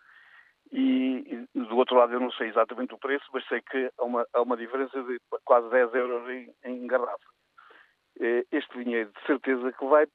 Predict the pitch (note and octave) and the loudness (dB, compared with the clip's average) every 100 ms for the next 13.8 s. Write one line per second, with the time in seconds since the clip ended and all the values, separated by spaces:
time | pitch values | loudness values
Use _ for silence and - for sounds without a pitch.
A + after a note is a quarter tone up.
0 | _ _ - D#3+ C#3+ F3+ E3 C#3+ - - | _ _ 4 4 4 -2 -4 -4 -6 -20
1 | - _ _ _ _ - - _ _ - | -20 _ _ _ _ -20 -20 _ _ -16
2 | - - A#2+ G#2 - G#2 A2 G#2 A2+ G#2+ | -10 -4 -4 -4 -6 -4 -4 -6 -6 -2
3 | G#2 A2+ A2 - - - - _ _ _ | 4 6 4 -6 -18 -20 -20 _ _ _
4 | _ _ _ _ - _ - G#2 G#2+ A2 | _ _ _ _ -20 _ -14 -10 -8 -8
5 | B2 G2+ G2+ A2 G2+ F#2 F2 D#2+ - - | -8 -6 -6 -6 -8 -8 -10 -12 -16 -20
6 | - _ _ - _ _ - - - - | -20 _ _ -20 _ _ -6 -6 -6 -4
7 | A2+ G#2+ - C3 F#3+ F#3 E3 D#3 B2 - | -4 -2 2 4 6 6 4 4 2 4
8 | B2 A2 F2+ F2 - F#3 B2+ - A2+ A#2 | 2 2 -8 -6 -4 -2 -4 -4 -2 2
9 | A2+ C#3 - D3+ - D#3+ - C#3 D3+ B2+ | 4 4 2 -14 -10 -6 0 2 2 2
10 | B2+ C3+ C3+ C3 - C3+ - C3+ C3 C#3+ | 2 0 -2 -6 -4 -6 -4 -2 -2 -4
11 | B2+ C#3+ C#3 C#3+ D3+ B2 - C#3 C3 C3 | 0 0 2 2 2 2 -4 0 2 2
12 | B2 B2 A#2+ A#2+ B2 B2+ C3+ - _ - | 2 -2 -2 -2 -2 -2 -6 -8 _ -20
13 | _ - C#3 C#3 C#3 - D3 D3 | _ 2 4 2 -6 -2 -2 0